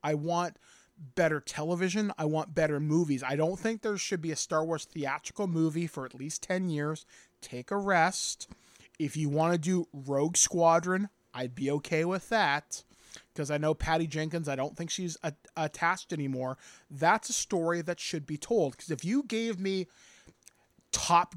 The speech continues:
Gun in space, but with X-Wings, imagine how that would look in imax. Just imagine that for a moment. That could be phenomenal because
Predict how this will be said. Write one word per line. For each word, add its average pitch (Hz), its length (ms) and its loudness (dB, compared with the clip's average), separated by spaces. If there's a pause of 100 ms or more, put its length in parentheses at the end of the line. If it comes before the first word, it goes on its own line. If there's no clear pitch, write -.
Gun 165 460 2 (280)
in 156 200 4
space, - 640 2
but - 180 0
with 156 240 2
X-Wings, 220 640 -2 (540)
imagine 156 720 0
how 190 180 -2
that 165 240 2
would 160 100 -2
look 160 280 2
in 151 200 0
imax. 131 920 -6 (500)
Just - 180 -6
imagine 156 380 0
that 127 180 -8
for 127 140 -12
a 120 40 -8
moment. 123 360 -10
That 156 160 2
could 202 120 0
be 180 220 -2
phenomenal 147 1080 -2 (200)
because 151 340 -2